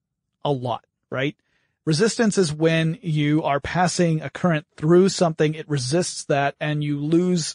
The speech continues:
some energy in the form of heat. Uh, and this case, something that's a heating element is designed to heat up. It's meant to have a high resistance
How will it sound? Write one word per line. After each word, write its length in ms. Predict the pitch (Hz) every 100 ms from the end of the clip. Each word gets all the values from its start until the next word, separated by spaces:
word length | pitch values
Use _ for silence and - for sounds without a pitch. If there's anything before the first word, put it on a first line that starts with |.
| -
some 240 | 165 156
energy 320 | 160 147 139
in 60 | 135
the 80 | 127
form 240 | 143 131
of 80 | 120
heat. 340 | - 127 - - _ _ _ _ -
Uh, 280 | 127 131 135 -
and 340 | 165 156 151 -
this 380 | 175 156 214 -
case, 460 | - 147 151 - -
something 320 | - 208 196
that's 160 | 160 139
a 60 | 135
heating 340 | - 269 202
element 300 | 139 139 143 -
is 120 | 160
designed 640 | 165 143 190 196 117 107 -
to 100 | 143
heat 220 | 131 139
up. 180 | 110 -
It's 160 | 151 -
meant 300 | 156 185 -
to 100 | 143
have 180 | 147
a 60 | 135
high 220 | 123 165
resistance 640 | 160 156 135 139 127 117 -